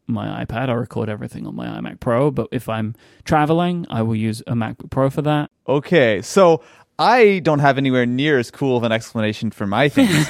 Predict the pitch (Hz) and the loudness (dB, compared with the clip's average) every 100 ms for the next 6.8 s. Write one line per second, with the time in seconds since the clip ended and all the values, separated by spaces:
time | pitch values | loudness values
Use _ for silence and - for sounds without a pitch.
0 | - 302 127 - 147 139 147 127 - - | 0 0 0 4 6 6 4 0 -6 -14
1 | - - - - - 277 269 262 226 196 | -16 -16 -20 -20 -12 -6 2 4 4 6
2 | 175 156 - 165 139 143 156 - 175 - | 4 2 -2 -10 -2 0 0 -4 -4 0
3 | 135 127 127 135 117 117 113 - 120 113 | 4 6 4 4 4 4 2 2 4 4
4 | - 127 131 143 139 - 180 127 185 127 | 2 0 4 4 6 4 4 2 2 4
5 | 117 - 196 139 139 135 _ - 185 - | 6 6 6 4 2 -4 _ -2 -2 0
6 | 185 170 196 175 - 113 107 175 | -2 0 0 0 -6 -16 -12 -12